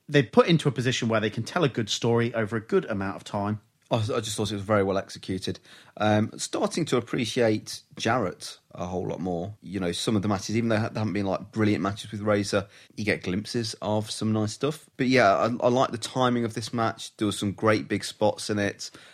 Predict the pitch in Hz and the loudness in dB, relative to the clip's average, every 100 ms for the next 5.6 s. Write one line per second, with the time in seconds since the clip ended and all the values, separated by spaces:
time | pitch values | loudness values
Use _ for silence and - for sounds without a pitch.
0 | _ 101 - - 117 104 101 98 101 98 | _ -4 -2 4 6 6 4 2 0 -2
1 | - 101 - 95 95 92 - 104 107 98 | -4 -8 -2 0 0 0 2 4 4 4
2 | 92 87 - 101 90 98 95 95 - - | 0 -4 -4 -2 0 0 -2 -4 -6 -10
3 | - - 104 98 80 92 92 90 87 - | -10 -14 -8 -4 -4 -4 -4 -4 -4 -8
4 | _ _ - - - 92 90 101 92 95 | _ _ -10 -8 -6 -6 -6 -8 -10 -8
5 | - 87 92 90 92 90 | -8 -6 -2 0 0 0